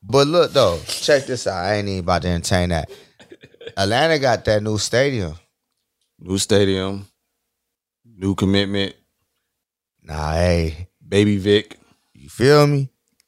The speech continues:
Speaker 1: Hey.
Speaker 2: Fit right in.
Speaker 1: He fit right
Speaker 2: I wouldn't
Speaker 1: in.
Speaker 2: even mind seeing him go to Houston. That ain't gonna happen, but
Speaker 1: Yeah, I
Speaker 2: I wouldn't
Speaker 1: mean,
Speaker 2: mind seeing him
Speaker 1: hey,
Speaker 2: go to Houston.
Speaker 1: hey,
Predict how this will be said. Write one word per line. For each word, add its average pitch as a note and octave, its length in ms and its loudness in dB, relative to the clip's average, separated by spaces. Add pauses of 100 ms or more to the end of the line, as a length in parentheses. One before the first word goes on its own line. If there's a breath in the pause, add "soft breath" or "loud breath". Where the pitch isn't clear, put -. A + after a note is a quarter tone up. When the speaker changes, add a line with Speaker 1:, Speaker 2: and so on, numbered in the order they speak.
(1080)
Speaker 1:
Hey. D2 540 0
Speaker 2:
Fit D#3 180 4
right A2+ 220 4
in. G2 380 0
Speaker 1:
He G#2+ 100 -2
fit C#3 280 -2
right C3 160 0
Speaker 2:
I D3+ 40 2
wouldn't G3 220 2
Speaker 1:
in. F3 60 2
Speaker 2:
even E3 140 0
mind D#3 320 2
seeing D3+ 340 -2
him C#3+ 140 -2
go C#3+ 160 2
to C3+ 60 2
Houston. G#2 640 -6
That G2+ 80 -4
ain't G2+ 160 -2
gonna E2+ 140 -2
happen, F2+ 360 0
but F#2 260 -4 (180)
Speaker 1:
Yeah, C4+ 540 -2
I A#3 80 -8
Speaker 2:
I F#2 40 -4
wouldn't A2+ 220 0
Speaker 1:
mean, G#2+ 60 -4
Speaker 2:
mind G#2 260 -2
seeing G2+ 180 -8
him F#2 60 -8
Speaker 1:
hey, F2+ 80 -6
Speaker 2:
go F2+ 60 0
to F2 60 -4
Houston. F2 160 -2
Speaker 1:
hey, G2 220 0